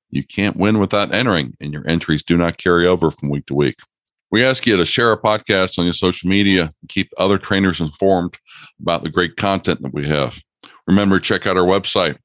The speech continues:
where you can search for various topics from marketing to instructor training at firearms trainer podcast dot com, or you can leave us a comment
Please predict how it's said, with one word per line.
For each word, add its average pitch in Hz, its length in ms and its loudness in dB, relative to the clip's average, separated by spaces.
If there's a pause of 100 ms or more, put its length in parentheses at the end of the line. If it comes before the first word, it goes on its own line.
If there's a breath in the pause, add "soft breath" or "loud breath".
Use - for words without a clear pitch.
(140)
where 85 120 2
you 87 80 0
can 85 140 -2
search 92 240 0
for 80 120 -8
various 90 320 2
topics 101 420 -2
from 76 100 -6
marketing 87 460 -2
to 80 80 0
instructor 85 420 0
training 87 440 2 (300 loud breath)
at 76 220 -6
firearms 95 340 0
trainer 107 420 0 (320)
podcast 82 560 -2
dot 78 280 -2
com, 85 360 -2 (180)
or 82 120 0
you 80 60 0
can 78 140 -4
leave 80 160 2
us 80 120 -2
a 76 60 -10
comment 98 460 0